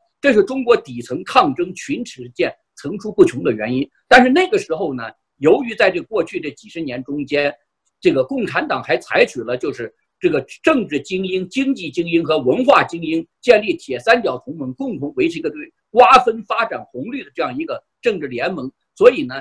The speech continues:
基本上还可以维持一个用国家机器、一个正当的国家机器去维护一个这个对大众的压迫政体。也就是说，政治精英呢去维持政治稳定性，经济精英呢他发自己的财的时候呢，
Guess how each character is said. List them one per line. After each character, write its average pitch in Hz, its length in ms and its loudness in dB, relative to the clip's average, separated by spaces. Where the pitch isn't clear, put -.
基 311 200 -4
本 156 220 -4
上 127 320 -12
还 160 160 -8
可 165 100 -10
以 160 200 -10
维 139 120 -8
持 170 160 -16
一 160 160 -10
个 131 120 -6
用 135 220 -6
国 143 140 -6
家 165 220 0
机 196 220 -10
器、 147 160 -8
一 147 100 -12
个 151 140 -4
正 170 240 -2
当 151 120 -2
的 139 80 -4
国 113 80 -6
家 139 120 -2
机 139 160 -6
器 123 60 -12
去 135 60 -8
维 120 180 -10
护 - 340 -14
一 208 140 6
个 170 240 2
这 139 100 -2
个 143 60 0
对 170 180 6
大 170 220 0
众 160 160 -2
的 120 80 -6
压 185 240 0
迫 175 200 -2
政 160 220 -4
体。 - 240 -18
也 220 180 -4
就 247 160 -2
是 180 100 -6
说， 175 140 2
政 254 260 2
治 170 140 -2
精 190 180 -10
英 202 160 -8
呢 156 140 -4
去 143 160 -6
维 127 240 -4
持 - 160 -8
政 415 180 0
治 131 80 -6
稳 - 220 -8
定 311 180 -6
性， - 180 -4
经 285 240 2
济 233 140 -8
精 196 160 -4
英 208 180 -4
呢 165 140 0
他 190 100 4
发 220 240 4
自 - 100 -8
己 165 80 -12
的 127 100 -8
财 - 220 -6
的 202 140 -6
时 139 80 -8
候 151 100 -8
呢， 127 120 -8